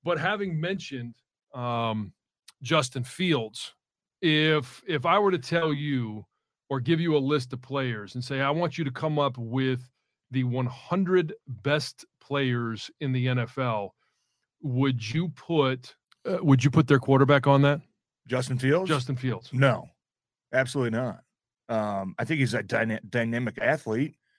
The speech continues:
Speaker 2: We can all agree on that. He did some amazing, uh, things with his legs last year, but I don't remember one throw that he made that was like, "Oh, man, that's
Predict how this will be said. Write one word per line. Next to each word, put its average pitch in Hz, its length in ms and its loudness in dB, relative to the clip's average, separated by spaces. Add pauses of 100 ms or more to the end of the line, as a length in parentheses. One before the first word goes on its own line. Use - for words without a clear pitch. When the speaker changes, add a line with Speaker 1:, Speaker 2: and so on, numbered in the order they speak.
(200)
Speaker 2:
We 127 100 -4
can 127 120 0
all 123 140 0
agree 123 240 0
on 107 160 0
that. 147 300 0
He 123 100 -4
did 127 180 -2
some 127 100 -6
amazing, 110 580 -4
uh, 104 300 -6
things 120 300 -4
with 110 80 -2
his 87 160 -10
legs 107 340 -2
last 95 320 -6
year, 104 140 -2
but 98 200 -2 (800)
I 123 60 4
don't 160 80 8
remember 143 260 6
one 120 240 4
throw 110 400 0
that 110 160 -2
he 110 120 -4
made 98 260 -4
that 101 120 -2
was 90 160 -8
like, 95 220 -6
"Oh, 113 220 0
man, 104 240 -4
that's 101 240 -8